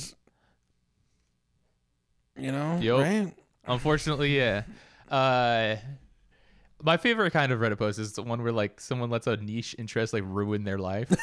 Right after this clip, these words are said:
Speaker 2: <laughs> Uh, yeah, wife hates the look. Um, and, but thank God that the Reddit community
Speaker 1: They
Speaker 2: is
Speaker 1: come up with
Speaker 2: there to
Speaker 1: some good
Speaker 2: help.
Speaker 1: ideas for him.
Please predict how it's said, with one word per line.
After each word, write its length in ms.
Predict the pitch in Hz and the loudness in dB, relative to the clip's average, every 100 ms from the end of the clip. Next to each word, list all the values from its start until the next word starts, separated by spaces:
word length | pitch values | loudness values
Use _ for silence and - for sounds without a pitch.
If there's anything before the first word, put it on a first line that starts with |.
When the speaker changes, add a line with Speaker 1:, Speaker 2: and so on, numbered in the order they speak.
| 359 | 4
Speaker 2:
<laughs> 1400 | 349 339 214 320 214 - - - - - - - 185 - 240 - 214 - _ 185 - - - 196 123 | 4 4 2 0 -2 -2 -4 -4 -6 -10 -8 -8 -8 -4 -2 0 -2 -6 _ -18 -18 -20 -20 -8 -2
Uh, 540 | 117 113 107 98 101 - - 151 131 - | 0 2 0 -2 -6 -10 -14 -16 -16 -10
yeah, 140 | - 104 | -2 0
wife 260 | 98 120 | 2 0
hates 200 | 135 - | 0 -4
the 80 | - | -4
look. 260 | 104 101 - _ _ | -4 -4 -6 _ _
Um, 320 | 120 113 107 - _ _ _ _ _ _ _ _ _ - - - | -2 -2 -2 -8 _ _ _ _ _ _ _ _ _ -8 -8 -4
and, 340 | 147 143 139 - - - - - - | 0 0 0 -6 -18 -20 -20 -20 -2
but 180 | 156 185 | 0 2
thank 240 | 202 165 | 2 2
God 460 | 147 147 151 151 135 - - | 2 4 4 2 -2 -10 -8
that 380 | 123 131 127 - | 2 4 4 0
the 480 | 135 123 117 113 87 | -2 2 4 4 2
Reddit 280 | 135 139 - | 2 0 0
community 500 | - 147 151 135 120 - - - _ _ _ _ _ _ _ | -2 0 0 0 -2 -6 -20 -20 _ _ _ _ _ _ _
Speaker 1:
They 100 | 143 | 0
Speaker 2:
is 40 | 143 | 6
Speaker 1:
come 100 | 185 | 8
up 60 | |
with 0 | |
Speaker 2:
there 80 | 165 | 8
to 40 | 180 | 6
Speaker 1:
some 100 | 165 | 8
good 80 | |
Speaker 2:
help. 100 | 147 | 8
Speaker 1:
ideas 280 | 147 143 147 | 8 8 4
for 220 | - 147 | 4 2
him. 120 | 143 | 2